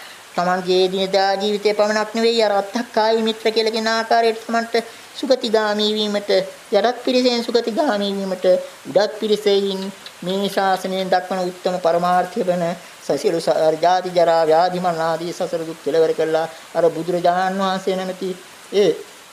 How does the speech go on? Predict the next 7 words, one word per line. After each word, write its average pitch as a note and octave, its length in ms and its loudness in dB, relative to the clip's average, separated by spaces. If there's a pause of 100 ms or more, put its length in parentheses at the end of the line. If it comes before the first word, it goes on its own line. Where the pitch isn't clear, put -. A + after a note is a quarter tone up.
(340)
ශ්‍රේෂ්ඨ A3 360 0
කල්යාණ G3 420 0
මිත්‍රයන්න් E3+ 520 -2
මහන්සිය E3 440 -4
ලෝකයට D#3 320 -2
වදාළ F3 380 2 (240)
ධර්මයන් E3+ 500 0